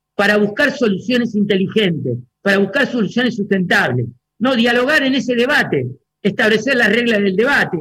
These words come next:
ser parte de las soluciones, plantear, eh, plantear, este, una, una mirada equitativa para que podamos satisfacer no solo las necesidades económicas y de desarrollo que tiene nuestro país,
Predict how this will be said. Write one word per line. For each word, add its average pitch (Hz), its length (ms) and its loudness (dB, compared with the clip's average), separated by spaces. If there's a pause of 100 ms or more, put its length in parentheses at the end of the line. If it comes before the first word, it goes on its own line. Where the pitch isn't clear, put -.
(400)
ser 240 280 -2
parte 233 400 0
de 220 120 2
las 214 180 -2
soluciones, 185 760 -2 (240)
plantear, 214 600 0 (380)
eh, 202 180 0 (520)
plantear, 247 680 0
este, 190 480 -2 (240)
una, 240 460 0 (160)
una 277 280 0
mirada 247 360 2
equitativa 220 1000 0 (160)
para 202 220 0
que 214 120 2
podamos 247 420 0
satisfacer 208 640 0
no 277 160 0
solo 208 540 -2 (400)
las 190 240 2
necesidades 202 640 0
económicas 208 760 0 (240)
y 196 120 2
de 196 120 4
desarrollo 196 540 0
que 185 120 0
tiene 220 220 0
nuestro 208 320 2
país, 214 300 2